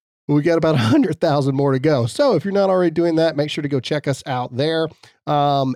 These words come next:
Instagram is really where things have kind of taken off. Instagram and Twitter are kind of the big, the big social media platforms right now. Facebook is kinda dead.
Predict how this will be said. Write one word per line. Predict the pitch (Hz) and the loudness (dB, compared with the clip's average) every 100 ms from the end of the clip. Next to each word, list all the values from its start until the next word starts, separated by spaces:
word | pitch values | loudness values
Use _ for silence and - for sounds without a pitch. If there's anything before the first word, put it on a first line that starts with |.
| - | 0
Instagram | 220 269 403 370 330 320 | 0 2 0 2 0 0
is | 254 180 | -2 -2
really | 143 247 294 | -2 0 0
where | 254 247 | 0 0
things | 233 - 226 233 233 196 - | 0 2 2 2 0 -6 -8
have | 214 160 190 196 | -6 -4 -2 -4
kind | - 220 226 | -6 -6 -2
of | 220 185 | -2 -4
taken | - 214 202 | -4 -2 0
off. | 202 208 | 0 -2
Instagram | - 196 226 254 269 | 0 -2 -2 -2 -2
and | 254 | -2
Twitter | - 208 240 139 - _ _ | -2 0 2 0 -6 _ _
are | - | -6
kind | 143 226 | -2 0
of | 233 | 2
the | 208 | 0
big, | 139 165 196 214 196 - _ _ _ _ _ _ 247 - | 0 2 4 2 -4 -12 _ _ _ _ _ _ -14 -12
the | 165 160 | -6 -2
big | 190 220 | 0 0
social | - - 226 220 | -2 2 2 2
media | 202 220 240 226 | 0 0 2 0
platforms | 180 220 254 - 208 147 | 0 -2 -2 -2 -2 0
right | 156 151 | -2 0
now. | 143 | -2
Facebook | 120 - 208 - 220 208 | -2 -2 -4 0 -2 -2
is | 202 | -6
kinda | - 202 190 | -4 -2 -2
dead. | 151 185 190 190 185 | -2 0 2 2 0